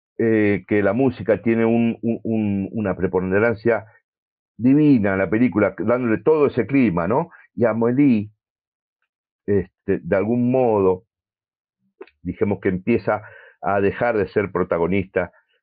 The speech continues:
y empieza a vivir su vida, ¿sí? Este, su realidad.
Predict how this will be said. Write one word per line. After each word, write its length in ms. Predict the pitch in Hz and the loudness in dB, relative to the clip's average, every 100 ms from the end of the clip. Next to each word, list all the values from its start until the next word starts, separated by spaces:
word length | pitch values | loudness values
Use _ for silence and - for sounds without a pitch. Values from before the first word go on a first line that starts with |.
| - | -6
y 140 | 98 | -2
empieza 340 | 87 98 - | -2 -4 -2
a 20 | 90 | -2
vivir 520 | 87 101 107 92 - _ _ | 0 0 0 -2 -10 _ _
su 240 | - - 90 | -14 -2 0
vida, 440 | 95 90 80 87 _ | 2 2 0 -2 _
¿sí? 260 | 101 147 - - - - | -4 -4 -8 -20 -18 -4
Este, 320 | 95 92 85 | -4 -4 -8
su 180 | - 107 | -2 0
realidad. 640 | 98 92 85 90 101 87 | 2 2 2 2 0 -4